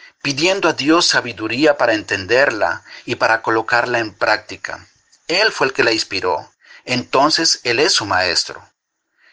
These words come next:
Que Dios lo bendiga, que Dios lo guarde. Feliz día.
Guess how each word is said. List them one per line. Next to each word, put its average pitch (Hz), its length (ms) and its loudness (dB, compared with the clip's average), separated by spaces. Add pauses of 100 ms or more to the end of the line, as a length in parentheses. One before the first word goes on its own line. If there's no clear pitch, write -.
Que 101 140 -4
Dios 135 340 2
lo 139 140 0
bendiga, 98 600 -2 (280)
que 107 100 -4
Dios 120 240 2
lo 117 140 2
guarde. 80 520 -2 (280)
Feliz 107 420 -2
día. 80 260 -6